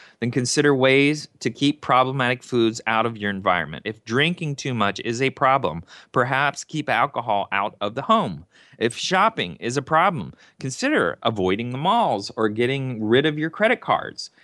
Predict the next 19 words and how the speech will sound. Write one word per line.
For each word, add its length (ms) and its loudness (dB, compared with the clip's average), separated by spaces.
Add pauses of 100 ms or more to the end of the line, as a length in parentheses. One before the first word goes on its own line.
(160)
If 160 -2
friends, 480 0
family, 480 2
associates 680 0
encouraging 600 2
you 400 0 (220)
in 160 2
a 40 4
negative 440 2
way, 340 6
like, 380 2
you 140 0
know, 120 0
having 400 -2
a 40 -6
drink 440 -4
with 80 -4
your 140 -2
buddies, 500 0